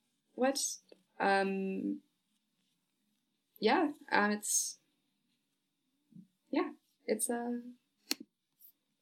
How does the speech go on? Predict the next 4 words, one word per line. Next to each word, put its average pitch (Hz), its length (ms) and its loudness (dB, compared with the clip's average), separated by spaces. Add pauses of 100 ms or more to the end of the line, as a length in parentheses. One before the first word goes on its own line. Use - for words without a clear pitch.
(680)
sorry, 185 380 -2
I 208 120 2
am 190 300 2 (360)
sleepy. 202 560 2